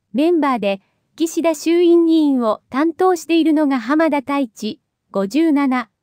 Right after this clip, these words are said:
まだ完成度に物足りなさを残す状態だけに、山本は、本腰入れてやれよと喝を入れたそう。偽総理としての出番は減る山本だが、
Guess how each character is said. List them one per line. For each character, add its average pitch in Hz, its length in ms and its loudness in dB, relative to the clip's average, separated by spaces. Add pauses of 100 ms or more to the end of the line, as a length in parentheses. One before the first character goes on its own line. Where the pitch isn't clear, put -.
(200)
ま 269 140 -2
だ 262 140 -2
完 294 260 -2
成 381 220 0
度 311 100 0
に 269 140 0
物 240 220 0
足 330 180 0
り 330 80 0
な 339 120 0
さ 311 180 0
を 294 60 0
残 254 260 -2
す 262 160 -6
状 311 240 0
態 285 260 -4
だ 247 140 -4
け 262 160 -2
に、 226 240 -6 (440)
山 240 280 0
本 349 260 0
は、 233 240 -2 (300)
本 311 280 0
腰 339 340 0
入 302 60 0
れ 311 120 -2
て 302 160 -4
や 302 100 0
れ 302 120 -2
よ 285 140 -2
と 247 140 -8
喝 254 340 -6
を 220 100 -2
入 202 100 -6
れ 247 100 -2
た 277 140 -6
そ 247 380 -2 (600)
う。 220 60 -4
偽 330 240 -2
総 381 240 0
理 302 120 -2
と 302 140 -4
し - 100 -16
て 294 120 0
の 269 120 0
出 240 140 -4
番 285 220 0
は 254 100 0
減 226 180 -8
る 254 120 -2
山 226 240 -2
本 320 260 0
だ 285 140 -2
が、 220 200 -4